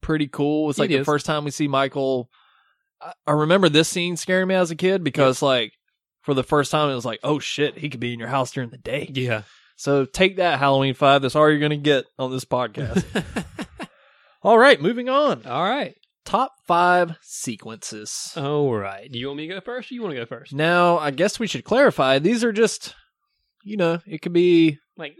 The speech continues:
Speaker 2: a dra-, like a scene or a drawn
Speaker 1: Yes.
Speaker 2: out moment.
Speaker 1: There doesn't have to be a death scene.
Speaker 2: No.
Speaker 1: So, yeah, why don't you go first, Jason?
Speaker 2: All right. Number five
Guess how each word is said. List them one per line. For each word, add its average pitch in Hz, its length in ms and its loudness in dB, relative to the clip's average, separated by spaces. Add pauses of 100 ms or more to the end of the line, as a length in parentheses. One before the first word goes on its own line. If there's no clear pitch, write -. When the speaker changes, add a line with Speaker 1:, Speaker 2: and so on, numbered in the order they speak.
Speaker 2:
a 202 140 -4
dra-, 170 240 -6
like 151 140 -4
a 139 60 -6
scene 120 580 -8
or 107 160 -8
a 110 80 -6
drawn 135 280 -4
Speaker 1:
Yes. 139 440 0
Speaker 2:
out 131 100 -8
moment. 131 300 -12
Speaker 1:
There 175 100 -6
doesn't 170 300 2
have 160 220 0
to 170 80 -8
be 160 140 2
a 127 40 4
death 117 280 -8
scene. 185 420 -6
Speaker 2:
No. 120 340 -6 (680)
Speaker 1:
So, 135 760 -6 (640)
yeah, 254 180 2
why 139 40 2
don't 180 200 2
you 185 40 -14
go 202 120 0
first, 151 260 -8
Jason? 226 140 -20 (180)
Speaker 2:
All 143 60 -12 (100)
right. 110 200 -10
Number 151 280 0
five 196 380 -4